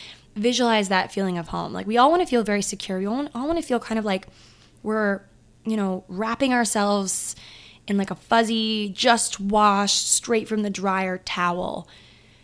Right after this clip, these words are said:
You know, one of those, like, really fluffy, like, you kinda just bought it towels, and you just put it in the wash for the first time and got out of the dryer, and it's, like,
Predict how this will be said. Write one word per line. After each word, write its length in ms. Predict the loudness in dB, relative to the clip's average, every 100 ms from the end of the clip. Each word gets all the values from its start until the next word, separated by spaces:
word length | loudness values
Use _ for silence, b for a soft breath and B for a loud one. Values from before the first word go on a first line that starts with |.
| B _ _ -6
You 120 | -2
know, 160 | -2 0
one 100 | 0
of 60 |
those, 120 | 0
like, 100 | -2 -4
really 240 | -4 -4
fluffy, 440 | -6 -6 -4 -2
like, 160 | -4 -4
you 80 | -10
kinda 300 | -8 -4 -4
just 320 | -4 -6 -6
bought 240 | -8 -6
it 300 | -4 -4 -6 _ -8
towels, 480 | 0 2 4 0
and 80 | -2
you 80 | -4
just 220 | -4 -4
put 140 | -4 -4
it 60 |
in 60 | -2
the 60 |
wash 320 | 0 0 0 -2
for 80 |
the 60 | -4
first 240 | -6 -8
time 180 | -6 -4
and 100 | -4
got 120 | -4
out 80 | -4
of 40 | -6
the 80 |
dryer, 460 | -8 -6 -4 -4 -6
and 160 | -6 -10
it's, 140 | -14
like, 120 | -18